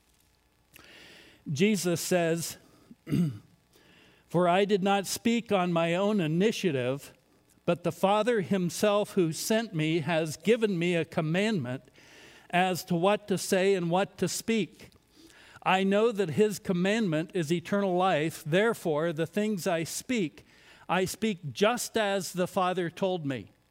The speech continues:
Jesus spent considerable time in prayer discerning the Father's purpose, his will, his words, and then carried out the Father's perfect will.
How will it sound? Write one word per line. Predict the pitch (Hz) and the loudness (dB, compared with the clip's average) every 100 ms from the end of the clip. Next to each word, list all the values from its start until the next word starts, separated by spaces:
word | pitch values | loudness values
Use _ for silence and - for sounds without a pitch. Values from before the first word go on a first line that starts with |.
| _ _ _ - - - | _ _ _ -20 -20 -6
Jesus | 156 247 220 247 | -2 -2 -2 -4
spent | - 208 202 190 | -2 -2 -2 -4
considerable | - 175 - 254 269 208 208 | -4 -4 0 0 0 -2 -4
time | - - 220 214 196 | -4 -2 0 0 -2
in | 165 | -4
prayer | - 170 202 147 127 151 - - - - 151 | -6 -2 0 0 -2 -6 -10 -20 -20 -12 -2
discerning | 196 - - 240 247 185 180 175 | -2 -2 -4 -2 0 -2 -2 -4
the | 165 | -6
Father's | - 196 202 208 190 170 - _ _ | -2 0 0 0 -2 -4 -8 _ _
purpose, | - 247 - - - | -2 -2 -2 -6 -4
his | 165 151 | -4 -4
will, | 139 151 208 214 196 | -4 0 0 0 -2
his | 143 175 143 | -2 -2 -2
words, | 147 170 196 196 180 - - | -4 -2 -2 -2 -4 -10 -8
and | 170 170 | -6 -4
then | 170 156 | -4 -6
carried | - 202 190 165 | -4 -2 -2 0
out | 147 139 147 _ _ _ | -2 -2 -6 _ _ _
the | 147 | -6
Father's | - 156 151 151 - | -2 -2 -2 -4 -6
perfect | - 160 - 143 147 | -6 -6 -6 -10 -6
will. | 156 147 107 | -4 -4 -6